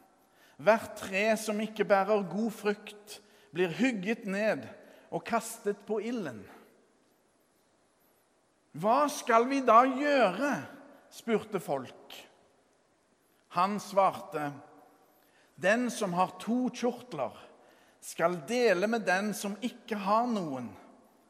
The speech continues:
og den som har mat, skal gjøre det samme."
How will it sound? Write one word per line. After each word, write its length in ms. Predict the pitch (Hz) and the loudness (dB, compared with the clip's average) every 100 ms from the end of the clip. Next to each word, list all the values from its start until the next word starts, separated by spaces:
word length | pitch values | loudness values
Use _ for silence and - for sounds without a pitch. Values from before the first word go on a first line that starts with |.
| _ _ _ - | _ _ _ -6
og 160 | 160 165 | -2 2
den 240 | 214 269 - | 2 2 0
som 180 | 254 226 | -2 0
har 220 | 208 240 | 2 2
mat, 840 | 233 208 226 - - - - - - _ _ - | 4 2 0 -4 -12 -18 -20 -20 -20 _ _ -16
skal 320 | - 175 214 | -2 0 0
gjøre 480 | 226 226 185 127 165 | 0 2 2 2 -4
det 160 | 185 | -6
samme." 480 | 185 208 226 160 196 | -8 -6 -4 -4 -6